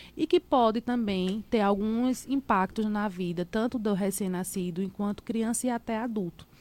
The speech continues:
E aí, quando você consegue fazer esse diagnóstico no início, é muito mais fácil tratar. A gente tem uma alteração também,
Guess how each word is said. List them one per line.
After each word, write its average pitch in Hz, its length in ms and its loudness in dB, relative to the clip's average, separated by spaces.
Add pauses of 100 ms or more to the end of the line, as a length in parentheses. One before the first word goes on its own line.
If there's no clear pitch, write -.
(500)
E 233 160 2
aí, 233 320 2
quando 285 460 2
você 220 320 0
consegue 202 520 -4
fazer 190 380 -4
esse 262 220 0
diagnóstico 180 760 -4
no 175 140 -6
início, 180 580 -6
é 196 120 -6
muito 202 300 -6
mais 226 280 -4
fácil 220 320 -2
tratar. 226 560 -4 (720)
A 190 80 -6
gente 202 240 -2
tem 233 320 -2
uma 226 200 0
alteração 196 600 -2
também, 170 460 -2